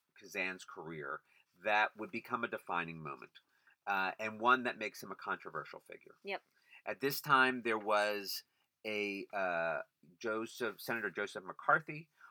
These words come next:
Speaker 1: w-, uh, who was a demagogue. Uh, he believed that communists were infiltrating the government, and he started the House Un-American, uh,
Speaker 2: House Un-American Activities Committee, huac.
Speaker 1: huac.
Speaker 2: Yep.
Speaker 1: And, uh,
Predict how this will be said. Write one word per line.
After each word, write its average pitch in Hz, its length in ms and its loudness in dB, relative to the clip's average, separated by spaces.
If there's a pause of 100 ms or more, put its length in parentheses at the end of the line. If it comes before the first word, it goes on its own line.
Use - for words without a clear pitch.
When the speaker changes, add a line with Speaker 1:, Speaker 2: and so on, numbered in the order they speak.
(120)
Speaker 1:
w-, 95 180 -4
uh, 87 680 2 (300)
who 110 100 -16 (100)
was 92 160 -8
a 82 40 -12
demagogue. 101 640 2 (280)
Uh, 80 260 -4 (160)
he 85 640 -12
believed 95 500 -8
that 82 260 -2
communists 107 680 -6
were 90 220 -6
infiltrating 95 580 -10
the 73 60 -16
government, 117 520 -2 (420)
and 92 140 -8
he 82 120 -6
started 95 520 0 (120)
the 85 120 -4 (220)
House 104 380 -4
Un-American, 85 960 -6 (300)
uh, 139 300 -8
Speaker 2:
House 220 200 0
Un-American 202 520 -4
Activities 165 600 -8
Committee, 110 380 -16
huac. 131 440 -8 (200)
Speaker 1:
huac. 107 160 0 (140)
Speaker 2:
Yep. 151 160 -10 (640)
Speaker 1:
And, 113 540 0 (200)
uh, 107 300 2